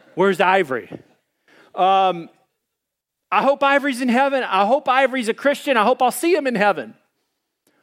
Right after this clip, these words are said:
Um, I shared Jesus with him. Remember another time I was, uh, I used to be a guide for, uh, Waco, uh, Tanks in Texas. It's a, a world-renowned international climbing spot.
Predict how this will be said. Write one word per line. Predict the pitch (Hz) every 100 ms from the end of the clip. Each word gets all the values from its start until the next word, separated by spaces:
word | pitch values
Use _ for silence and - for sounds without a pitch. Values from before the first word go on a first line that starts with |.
| -
Um, | 147 160 -
I | 233 339
shared | - 349 330
Jesus | 254 349 302 285
with | 247 269
him. | 277 254 _ _ _ _ _ _ _ _ _ _ _ _ _ _ _ _ _ _ _ -
Remember | 196 208 208
another | 202 214 226
time | 214 214 208
I | 196 185
was, | 160 147
uh, | 170 151 143 151
I | 170
used | 175 190 196
to |
be | 165 165
a | 143
guide | 127 170 202 196 151
for, | - 160 143 139
uh, | 147 143
Waco, | 156 185 185 175 165 160
uh, | 151
Tanks | 143 - 180 180 - 156
in | 143 135
Texas. | - 180 180 - 135 135
It's | 139
a, | 139 123 139
a | 151 131
world-renowned | 123 175 196 151 151 151 151
international | 156 156 147 143 147 127
climbing | - 160 165 190 135 123
spot. | - - 104 98 -